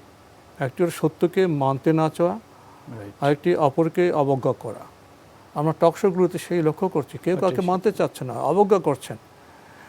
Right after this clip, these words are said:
Speaker 1: তাহলে এখানে আমাদের আচরণ সৌন্দর্য মণ্ডিত হচ্ছে না। এই বিষয়টাকে আপনি কিভাবে বিশ্লেষণ করবেন?
Speaker 2: ধন্যবাদ আপনাকে। আপনি টক শোর বিষয় নিয়ে একটু আলোকপাত করেছেন।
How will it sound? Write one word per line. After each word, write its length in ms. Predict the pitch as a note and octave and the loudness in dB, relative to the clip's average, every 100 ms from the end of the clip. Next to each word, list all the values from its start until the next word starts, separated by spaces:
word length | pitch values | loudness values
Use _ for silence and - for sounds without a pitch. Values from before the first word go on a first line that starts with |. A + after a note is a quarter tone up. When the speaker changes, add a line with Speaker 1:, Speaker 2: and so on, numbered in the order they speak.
| - - | -20 2
Speaker 1:
তাহলে 500 | G#3 A3 F#3+ B2+ D3+ - - - - - | 6 8 8 6 0 -8 -20 -20 -20 -8
এখানে 240 | D#3+ G3 | -4 0
আমাদের 220 | F#3 F#3 | 0 2
আচরণ 320 | D#3+ C3+ D3+ D3 - - - - - | 2 2 0 -2 -4 -16 -18 -18 -6
সৌন্দর্য 360 | D3+ C#3 B2+ | -2 -2 -2
মণ্ডিত 420 | B2+ A#2+ A#2+ B2+ C3 | -2 -4 -4 -6 -6
হচ্ছে 320 | A#2 - B2 | -8 -10 -14
না। 140 | A2+ A#2 - - - - | -14 -18 -20 -20 -16 -2
এই 80 | E3 | 0
বিষয়টাকে 400 | E3 - F#3+ E3 | 0 2 2 2
আপনি 180 | - | 0
কিভাবে 440 | A#2+ C#3 A#2 A2+ A2+ | -4 -4 -2 -2 -2
বিশ্লেষণ 480 | A#2+ A#2+ C3 - A2 | -4 -6 -8 -10 -10
করবেন? 260 | - - - - - - - - - - - - | -12 -14 -20 -20 -20 -20 -20 -20 -20 -20 -12 0
Speaker 2:
ধন্যবাদ 460 | E3 F3+ F3+ C#3+ A#2 - - - | 4 8 8 8 4 -4 -10 -6
আপনাকে। 720 | C#3 B2 B2+ C3+ D3+ E3+ A3+ - | -4 -4 -4 -2 2 4 2 -2
আপনি 560 | C3+ C#3 D3 D3 D3 C#3 C#3 - - | -4 -2 0 2 2 0 -2 -10 -6
টক 220 | - D#3 - | 0 0 -2
শোর 300 | - F3 D3 | 2 2 4
বিষয় 380 | C#3 - D3 | -2 -4 -4
নিয়ে 180 | C#3 C3+ | -2 -2
একটু 320 | A#2+ - C#3+ | -4 -4 -4
আলোকপাত 400 | A#2+ B2 - C#3+ - | -2 -6 -2 -4 -4
করেছেন। 580 | - A2 G#2 - D#3 G#3+ | -6 -6 -6 -8 -8 -8